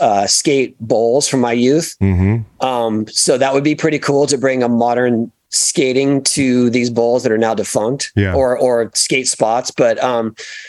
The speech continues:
Speaker 1: no, I've never, I've never thought about, uh, I mean, I got invited to a Father's Day event, uh, during the Obama administration,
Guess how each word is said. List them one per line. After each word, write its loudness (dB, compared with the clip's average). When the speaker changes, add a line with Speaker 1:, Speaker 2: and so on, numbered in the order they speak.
Speaker 1:
no, 0
I've -2
never, 2
I've 0
never 0
thought 0
about, 0
uh, 2
I 0
mean, 0
I -2
got 0
invited 0
to 0
a 0
Father's 0
Day 2
event, 0
uh, 2
during 0
the 0
Obama 0
administration, 0